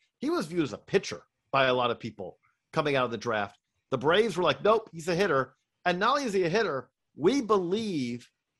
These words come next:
that his body will not get worse. His body will get better as a pro, which is exactly what happened,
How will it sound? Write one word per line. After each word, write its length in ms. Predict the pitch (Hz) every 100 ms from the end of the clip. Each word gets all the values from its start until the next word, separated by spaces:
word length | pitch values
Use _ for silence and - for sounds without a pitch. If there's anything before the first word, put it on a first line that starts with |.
| _ _ _ _ _ _
that 200 | 156 170
his 280 | 147 214 165
body 640 | 147 180 190 180 160 139 -
will 140 | 175
not 300 | 180 240 247
get 220 | 214 151
worse. 640 | 117 147 214 107 - - - _ _
His 240 | - 240 220
body 320 | 208 202 196
will 180 | 175 156
get 280 | 139 170 - _
better 420 | 185 226 135 80 - 135
as 140 | 123
a 60 | 127
pro, 420 | - 110 80 71 _ _ _ _ _
which 160 | 156 151
is 140 | 147
exactly 520 | 127 120 165 185 185
what 180 | 151 143
happened, 600 | 143 226 226 110 92